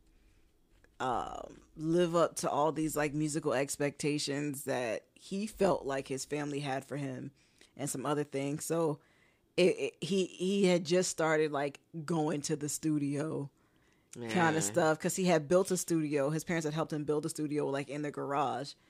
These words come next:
Speaker 2: That's
Speaker 1: so
Speaker 2: nice.
Speaker 1: he could, like, record, like, you know, on property and didn't have
Speaker 2: Mm-hmm.
Speaker 1: to go anywhere. But then he started getting to this, "I gotta go to the studio" kinda life, kinda thing.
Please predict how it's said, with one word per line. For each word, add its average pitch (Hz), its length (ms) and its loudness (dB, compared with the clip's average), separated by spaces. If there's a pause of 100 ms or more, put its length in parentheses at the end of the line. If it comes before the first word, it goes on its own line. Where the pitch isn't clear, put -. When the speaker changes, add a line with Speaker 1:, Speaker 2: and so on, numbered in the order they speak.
(100)
Speaker 2:
That's 262 240 -12
Speaker 1:
so 170 200 6
Speaker 2:
nice. 165 80 0
Speaker 1:
he 190 140 0
could, 175 200 -2
like, 143 200 -2
record, 156 680 2
like, 127 240 -4 (340)
you 175 120 -2
know, 147 240 -2 (140)
on 139 480 0 (160)
property 160 420 0
and 147 100 -6
didn't 147 100 -2
have 151 140 -2
Speaker 2:
Mm-hmm. 139 120 -2
Speaker 1:
to 139 60 0
go 165 140 2
anywhere. 151 340 -2
But 131 160 -6
then 151 160 -2
he 156 80 -6
started 135 300 -6
getting 135 260 -2
to 139 120 -6
this, 139 260 -4 (260)
"I 143 100 -2
gotta 143 220 0
go 135 160 -6
to 143 160 -6
the 151 100 -8
studio" 147 540 2
kinda 147 340 -2
life, 139 400 0 (140)
kinda 143 220 -2
thing. 143 400 -6